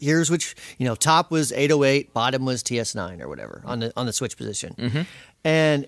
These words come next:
Speaker 1: and keep in mind, like, I'm in the room next to the amp. I also, I, I think on that video, I had ran it to, um, I'd ran it through, like, a two notes Captor and ran that out into my daw. That way I could also, I could use I Rs,
Speaker 2: Mm-hmm.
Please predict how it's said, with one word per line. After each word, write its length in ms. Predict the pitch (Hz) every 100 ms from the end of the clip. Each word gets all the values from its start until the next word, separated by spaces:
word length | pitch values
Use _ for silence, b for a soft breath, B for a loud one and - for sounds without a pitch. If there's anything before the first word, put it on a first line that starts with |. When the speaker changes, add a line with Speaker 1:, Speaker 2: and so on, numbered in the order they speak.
| _
Speaker 1:
and 180 | 175 175
keep 100 | 247
in 60 | 233
mind, 180 | 196
like, 140 | 156 143
I'm 160 | 170 240
in 100 | 247
the 80 |
room 360 | 208 202 185 160
next 260 | 151 165 -
to 60 |
the 160 | 175 151
amp. 360 | 135 131 131 - b b b b b -
I 300 | 151 156 160
also, 440 | 165 190 190 190 180
I, 320 | 160 156 160 - -
I 60 | 143
think 180 | 220 214
on 80 | 185
that 180 | 190
video, 340 | 147 165 165 160
I 140 | 156
had 100 | 147
ran 420 | 127 139 147 147
it 420 | 147 139 - - -
to, 560 | - - 151 143 135 131
um, 460 | 127 120 113 110 - _ _
I'd 140 | 151 143
ran 140 | 165
it 120 | 160
through, 200 | - 143
like, 180 | 135 127
a 220 | 127 123 - -
two 180 | - 165
notes 240 | 143 -
Captor 580 | - 175 - 185 180 170 _ b b b b _
and 220 | 143 143
ran 260 | 160 170 160
that 320 | 160 160 - 143
out 240 | 143 139
into 200 | 156 139
my 160 | 123 117
daw. 420 | 110 151 165 170
That 180 | 151 139
way 200 | 135 131
I 140 | 131
could 140 | 135
also, 340 | 127 127 - 135
I 80 | 127
could 140 | 123
use 200 | 127 131
I 200 | - 135
Rs, 300 | 127 160 -
Speaker 2:
Mm-hmm. 260 | - 117 135